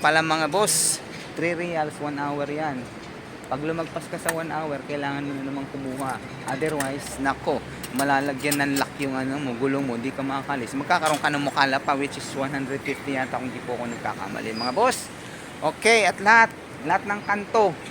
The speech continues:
lahat, kung mapapansin nyo, lahat ng kanto, mga ganyan, may mga pay parking.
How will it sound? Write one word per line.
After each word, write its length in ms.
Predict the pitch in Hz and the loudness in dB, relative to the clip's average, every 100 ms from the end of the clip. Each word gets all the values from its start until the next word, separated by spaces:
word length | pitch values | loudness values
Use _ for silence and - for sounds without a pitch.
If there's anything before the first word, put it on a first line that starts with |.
| 120 | 4
lahat, 240 | 180 180 | 6 6
kung 160 | 170 170 | 2 -2
mapapansin 560 | 175 175 170 170 175 | 0 0 0 -2 -2
nyo, 80 | 175 | 2
lahat 240 | 170 160 | 4 4
ng 120 | 160 156 | 2 -2
kanto, 240 | 156 147 | -4 -4
mga 240 | 151 147 143 143 | -6 -4 0 2
ganyan, 400 | 147 135 117 117 - - - - | 2 2 2 -2 -8 -10 -10 -8
may 160 | 120 151 | 0 2
mga 220 | 165 151 151 | 4 4 4
pay 100 | 156 | 2
parking. 560 | - 151 151 190 165 | 4 4 4 0 2